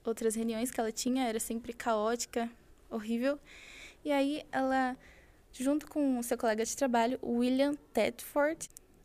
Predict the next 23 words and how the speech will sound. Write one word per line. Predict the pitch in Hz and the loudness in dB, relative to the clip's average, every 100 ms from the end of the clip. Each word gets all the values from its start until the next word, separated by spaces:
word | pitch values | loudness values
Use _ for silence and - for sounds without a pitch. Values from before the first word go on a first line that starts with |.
| - | -6
o | 233 | -6
qual | 233 220 | 0 2
eles, | 233 233 | 2 2
mesmo | 240 240 247 | 2 2 0
trabalhando | 240 240 226 220 214 - - - | 0 0 0 -2 -4 -8 -16 -10
juntos | 233 226 233 233 | -4 -2 0 2
há | 262 | 4
anos, | 240 262 285 - - | 4 2 0 -2 -4
eles | 233 240 | 0 0
não | 233 240 | 0 -2
se | - 240 | -4 -6
suportavam. | - 262 285 277 226 208 226 277 - - - - - - - | -4 0 2 2 2 2 2 0 -4 -20 -20 -20 -20 -16 -4
E | 262 | -2
aí | 240 254 294 - - - - - | 0 0 -4 -8 -20 -20 -20 -4
eles | 262 262 277 247 | 0 2 2 2
decidiram | 262 254 254 262 | 0 0 0 0
que | 269 277 262 254 | 0 -2 -4 -6
tudo | - 269 | -4 -4
aquilo | 277 269 262 | -2 -2 -2
tinha | 262 269 | -2 -4
que | 254 | -4
ser | - 254 | -2 0
mudado, | 247 269 226 208 226 | 2 2 2 2 0